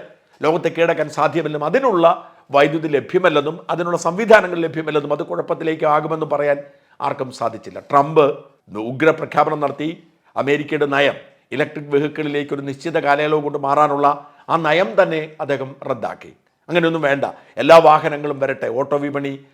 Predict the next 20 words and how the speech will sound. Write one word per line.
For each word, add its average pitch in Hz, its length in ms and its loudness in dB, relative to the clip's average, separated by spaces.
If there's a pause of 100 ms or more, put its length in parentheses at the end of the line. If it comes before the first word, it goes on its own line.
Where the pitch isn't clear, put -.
(140)
മുമ്പോട്ട് 151 360 2
പോകട്ടെ, 139 300 0 (240)
വാഹന 147 320 0
വിപണി 147 260 -8
മുമ്പോട്ട് 143 320 -2
പോകട്ടെ, 147 260 -2
എല്ലാ 226 160 12 (520)
വാഹനങ്ങളും 151 500 4
പെട്രോളും 151 440 -2
ഡീസലും 147 380 -4
ഒക്കെ 143 200 -8
തുടരട്ടെ 135 480 -4
എന്ന് 123 160 -12 (480)
ഇന്നലെ 208 240 2 (100)
ആദ്യ 202 220 2
ദിവസം 165 260 -2
തന്നെ 127 160 -6
പ്രഖ്യാപിച്ചു. - 460 -20
അതൊന്ന്. 165 300 2 (400)
രണ്ട്, 254 260 6